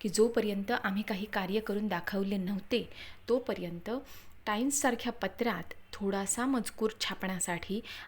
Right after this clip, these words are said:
आम्हास कितीतरी मनधरणी करावी लागत होती. परंतु आता तेच लोक "तुमचा काही मजकूर आहे काय? असल्यास पाठवा," असे म्हणत आमच्या पाठीमागे लागतात.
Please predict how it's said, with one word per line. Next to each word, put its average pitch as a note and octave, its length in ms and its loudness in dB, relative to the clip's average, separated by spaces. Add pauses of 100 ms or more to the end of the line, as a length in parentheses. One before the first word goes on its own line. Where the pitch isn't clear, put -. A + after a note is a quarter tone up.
आम्हास F#3 380 -2
कितीतरी A#3 800 -2
मनधरणी A3+ 600 2
करावी G3 360 0
लागत F3+ 280 -2
होती. E3+ 200 -8 (400)
परंतु F#3 380 -4 (400)
आता G3+ 240 2 (220)
तेच D4 260 8
लोक G3 320 2 (420)
"तुमचा G#3 480 2
काही G#3 300 0
मजकूर G3 440 0 (100)
आहे F#3+ 240 4
काय? F#3+ 400 0 (200)
असल्यास F#3 520 -4
पाठवा," A#3+ 440 -2 (340)
असे G3+ 220 0
म्हणत G3 420 0 (360)
आमच्या G3 380 0
पाठीमागे F#3 640 -4
लागतात. - 340 -4